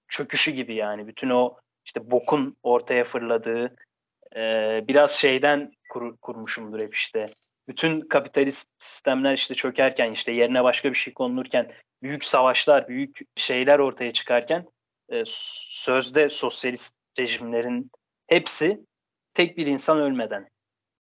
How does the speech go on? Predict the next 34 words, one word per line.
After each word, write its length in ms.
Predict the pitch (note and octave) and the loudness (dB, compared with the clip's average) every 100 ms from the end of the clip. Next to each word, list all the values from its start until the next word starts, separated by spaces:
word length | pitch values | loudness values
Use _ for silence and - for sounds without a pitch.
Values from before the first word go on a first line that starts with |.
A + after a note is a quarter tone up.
| - | -10
düştü 400 | - - A2 - _ - | -8 -8 -10 -16 _ -10
neredeyse. 580 | G#2+ G2+ G2+ - - - _ - | -6 -6 -8 -10 -14 -16 _ -6
Büyük 240 | C#3+ C#3 | -6 -2
bir 60 | C#3+ | 0
çözülmeyle. 760 | C#3 A#2 A#2+ A#2+ A#2 G#2+ G2 _ _ _ - | 0 0 -2 0 2 0 -4 _ _ _ 0
Biraz 400 | D#3 F3 E3+ - - | 4 4 2 -8 -20
bütün 180 | - F#3 | -4 2
o 340 | F3+ F3 F3 _ _ | 4 4 2 _ _
kavramsal 580 | - B2+ C3 C3+ C3 C#3+ | 0 2 4 0 0 0
okumalarla, 520 | C3+ C#3 C3+ C#3+ B2+ | 0 -2 2 2 2
karşıtlıklarla 800 | - B2 - - _ - D3 C#3+ | 0 0 0 -6 _ 2 4 4
bakınca 360 | C#3 C#3 D#3+ D3+ | 0 -4 -6 -2
falan 400 | D3 E3+ A3+ - _ _ _ _ _ - | 2 2 2 -6 _ _ _ _ _ -2
o 120 | D3+ | -2
ilk 240 | F3+ F3 | -2 -4
bölümle 480 | F3 E3+ F3 F3 E3+ | 0 0 -2 -4 -2
ikinci 380 | D#3+ D#3+ D#3 D#3+ | -2 -4 -6 -2
bölümün 280 | E3 D#3 E3 | -2 0 2
ilerleyişi 560 | D#3 D3+ D3 D3+ - | 6 8 8 2 2
bana 200 | D#3+ D#3 | 4 4
çok 240 | D#3 C#3+ - | 4 2 2
şey 360 | C#3+ C3+ C3 - _ | 2 2 0 -6 _
geldi 340 | A2+ G#2 G2+ G#2 | -2 -2 -2 -10
böyle. 360 | G2+ G2 G2 - _ _ _ _ - | -12 -10 -14 -16 _ _ _ _ -12
Güzel 340 | A#2+ D3+ D#3 | 0 4 4
bir 100 | D3 | 2
tempo 380 | D3+ C#3 C#3 E3+ | -2 -2 2 2
ve 260 | E3+ D#3+ - _ | 2 0 -8 _
fena 400 | - - A3+ C4+ | -2 4 6 6
olmayan 340 | C4 A#3 F3 F#3 | 6 4 4 2
da 100 | A3 | -4
bir 80 | A3 | -4
komedi 360 | F#3+ F#3+ F#3 | -4 -2 0
var 380 | F3 C3 - - | 2 0 -2 -20